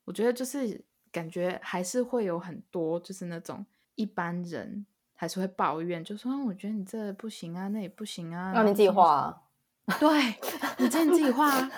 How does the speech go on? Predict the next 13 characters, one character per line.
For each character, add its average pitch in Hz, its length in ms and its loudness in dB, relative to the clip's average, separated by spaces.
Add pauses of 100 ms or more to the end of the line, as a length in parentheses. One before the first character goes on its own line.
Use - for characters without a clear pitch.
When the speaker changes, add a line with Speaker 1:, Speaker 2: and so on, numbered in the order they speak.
(100)
Speaker 2:
<laughs> - 260 -16
Speaker 1:
就 294 120 6
是 339 300 0
尤 220 120 0
其 247 180 -2
是 247 280 -4 (240)
之 254 120 0
前 180 280 -2
有 170 120 0
几 170 200 -10
次， - 240 -8
就 170 160 -4
是 170 340 -10